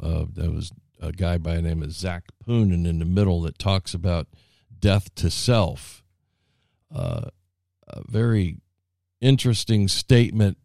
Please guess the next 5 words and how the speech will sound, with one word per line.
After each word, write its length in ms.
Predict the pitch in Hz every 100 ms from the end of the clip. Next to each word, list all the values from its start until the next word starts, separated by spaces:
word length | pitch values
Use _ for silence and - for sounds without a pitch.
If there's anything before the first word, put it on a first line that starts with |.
| _ _ _ _
that 240 | 95 95 - _ _ _ _ _
I 200 | 107 117
made 500 | 104 92 90 87 80 -
recently 760 | 73 107 104 - - 85 95 104 _ _ _ _ _ -
is 460 | 98 95 87 -